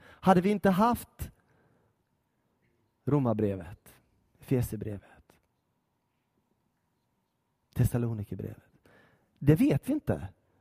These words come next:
Men risken är stor.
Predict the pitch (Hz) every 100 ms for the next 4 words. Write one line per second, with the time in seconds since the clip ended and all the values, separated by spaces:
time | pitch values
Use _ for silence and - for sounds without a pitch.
0 | _ _ 139 170 190 190 190 _ - 156
1 | 165 254 262 - - 143 95 82 92 _
2 | - 113 - 123 143 101